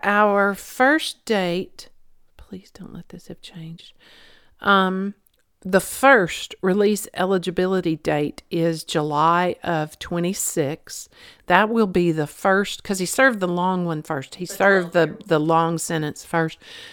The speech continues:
Speaker 1: That'll be the first time that he's up for parole. And then if it's granted, then he goes to the next. He still has four more counts to serve. And his sentence end date, and I believe this is the date that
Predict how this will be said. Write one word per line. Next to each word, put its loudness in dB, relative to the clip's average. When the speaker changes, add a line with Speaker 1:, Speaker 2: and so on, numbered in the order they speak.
Speaker 1:
That'll 4
be 4
the 2
first 0
time 0
that -4
he's -2
up -2
for -8
parole. -4
And 0
then 0
if -6
it's -10
granted, -2
then -4
he -8
goes -6
to -10
the -8
next. -8
He -12
still 4
has -2
four -2
more -2
counts -12
to -10
serve. 0
And 2
his 4
sentence 2
end 2
date, 2
and -2
I 0
believe 2
this 0
is -8
the -4
date -2
that -8